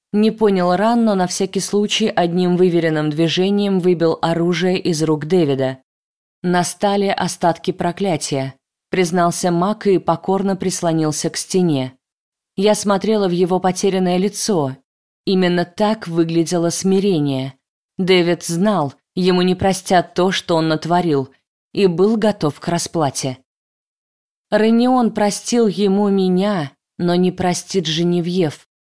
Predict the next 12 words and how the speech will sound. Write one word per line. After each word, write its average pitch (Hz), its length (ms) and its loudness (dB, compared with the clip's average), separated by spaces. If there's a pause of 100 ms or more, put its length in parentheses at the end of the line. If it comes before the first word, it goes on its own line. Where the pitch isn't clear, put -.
(760)
Боль 196 480 2
ударила 190 500 2
прямо 190 340 2
в 180 60 -6
сердце 202 420 -2
так 190 340 2
неожиданно, 180 680 0
что - 200 -2
я 185 180 2
едва 185 380 0
не 185 160 2
задохнулась. 185 840 0